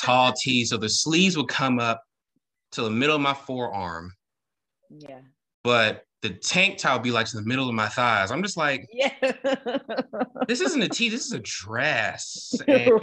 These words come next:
Speaker 2: Right. <laughs>
Speaker 1: I don't feel comfortable wearing this. <laughs>
Speaker 2: Mm-hmm,
Speaker 1: Why did I do
Speaker 2: mm-hmm.
Speaker 1: this?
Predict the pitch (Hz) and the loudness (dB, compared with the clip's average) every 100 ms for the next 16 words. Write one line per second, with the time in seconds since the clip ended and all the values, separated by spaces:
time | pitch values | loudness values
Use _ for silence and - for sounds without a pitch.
0 | - 202 190 156 139 _ - 220 196 196 | 4 2 2 -2 -6 _ -16 -14 -14 -14
1 | 190 190 233 - 220 392 466 - 127 - | -16 -16 -14 -2 2 2 0 -4 -4 -4
2 | - 202 294 - 127 110 107 110 339 403 | 0 0 -2 -6 -6 -4 -4 -2 -2 0
3 | 117 110 101 98 - - 480 - - - | -2 -4 -8 -12 -8 -2 0 0 -4 -8
4 | 240 175 165 175 214 226 233 247 247 415 | -10 -12 -10 -6 -4 -4 -2 2 2 4
5 | 302 269 226 277 330 127 107 - | 4 2 2 2 2 0 -4 -8